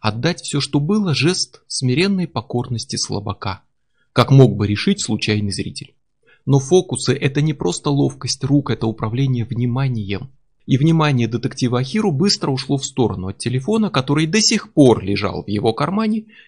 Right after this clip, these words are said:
и подавал сигнал геолокации. Всё, что нужно, чтобы выследить врага, это зайти в сеть, ввести пароль и увидеть отметку на карте. Жаль, что это не поможет вернуть украденное.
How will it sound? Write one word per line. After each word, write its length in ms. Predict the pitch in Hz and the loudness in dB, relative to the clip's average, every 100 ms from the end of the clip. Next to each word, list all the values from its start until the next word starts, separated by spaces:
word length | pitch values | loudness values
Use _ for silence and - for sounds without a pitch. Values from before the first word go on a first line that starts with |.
| - | -6
и 80 | |
подавал 400 | 170 175 190 202 | -4 -2 -2 -2
сигнал 420 | 202 180 165 175 160 | -2 -4 -2 -2 -2
геолокации. 760 | 156 151 151 151 160 - 135 _ _ _ _ _ _ _ _ | -2 -2 -4 -8 -10 -12 -14 _ _ _ _ _ _ _ _
Всё, 180 | - 185 | -2 -2
что 200 | - 160 | 0 -2
нужно, 380 | 160 117 - - | 0 -2 -8 -16
чтобы 300 | - 110 117 | -8 -2 2
выследить 520 | 127 135 104 104 - | 2 2 -2 -6 -6
врага, 320 | - 123 147 - _ | -8 -6 -6 -8 _
это 220 | - - 104 | -12 -8 -4
зайти 340 | 113 113 - | -4 -4 -6
в 80 | - | -4
сеть, 320 | - 165 - _ _ | -4 -6 -10 _ _
ввести 400 | 101 107 - - | -4 -2 -2 -4
пароль 420 | - 110 143 196 - _ _ _ - | -4 -4 -2 -4 -8 _ _ _ -2
и 120 | 131 | 2
увидеть 420 | 170 185 185 175 | 2 0 -2 -6
отметку 400 | 156 160 156 143 | -8 -6 -6 -4
на 120 | 139 | -6
карте. 360 | 135 139 - - _ _ _ _ _ - | -6 -10 -12 -20 _ _ _ _ _ 0
Жаль, 280 | 117 180 | 2 4
что 180 | - - | 2 4
это 140 | 139 131 | 4 6
не 140 | 120 | 4
поможет 400 | 123 123 147 151 | 6 4 4 2
вернуть 320 | 101 107 110 | 0 0 0
украденное. 500 | 110 95 85 - - | -2 -6 -8 -12 -16